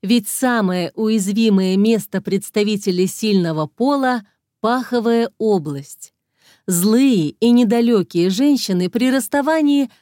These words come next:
дабы ударить по самому больному, кричат своему партнёру, что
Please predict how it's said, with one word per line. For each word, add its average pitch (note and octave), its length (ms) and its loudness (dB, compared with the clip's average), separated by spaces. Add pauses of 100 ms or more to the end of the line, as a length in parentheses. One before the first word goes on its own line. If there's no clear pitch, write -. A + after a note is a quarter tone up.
(100)
дабы A#3 500 0
ударить G3+ 720 -2
по G3+ 180 -2
самому F#3 600 -2
больному, F3 800 0 (300)
кричат C4+ 640 0
своему G#3 440 0
партнёру, C#4 600 0
что C4 300 -4